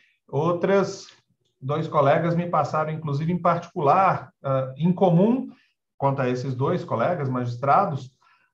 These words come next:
ah, o debate acerca da constitucionalidade do, salvo engano, duzentos e vinte e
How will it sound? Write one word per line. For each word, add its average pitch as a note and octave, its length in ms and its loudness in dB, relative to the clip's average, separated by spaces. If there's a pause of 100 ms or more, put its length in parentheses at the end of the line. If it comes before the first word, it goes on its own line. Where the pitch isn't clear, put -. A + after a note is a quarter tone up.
(100)
ah, C3 720 2 (180)
o E3 80 -8
debate F3 560 2
acerca E3+ 680 -2
da D#3+ 160 2
constitucionalidade D#3+ 1400 0
do, B2 400 -2 (580)
salvo B2 260 0
engano, C3 240 0
duzentos B2 300 -2
e A#2 40 -2
vinte B2+ 320 -4
e A2 140 -10